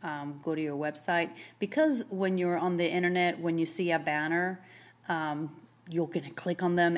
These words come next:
anyway. Um, you can save that space, and instead of writing your website address, if a phone number, obviously it's, uh, it's an, it's an action step for you, it's a solution, then I would, I would do the phone number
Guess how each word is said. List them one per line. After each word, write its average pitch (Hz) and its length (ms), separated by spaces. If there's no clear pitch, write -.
anyway. 170 680
Um, 160 500
you 185 260
can 190 200
save 196 440
that 175 220
space, 170 800
and 175 140
instead 165 300
of 156 160
writing 165 280
your 156 160
website 160 560
address, 151 680
if 165 100
a - 80
phone 185 420
number, 147 440
obviously 147 500
it's, 143 240
uh, 143 340
it's 156 220
an, 147 300
it's - 200
an 156 120
action 156 460
step - 360
for 170 160
you, 151 180
it's 143 160
a 143 60
solution, 147 540
then 147 100
I 147 80
would, 151 300
I 156 80
would 151 160
do 156 100
the 139 100
phone 147 300
number 135 420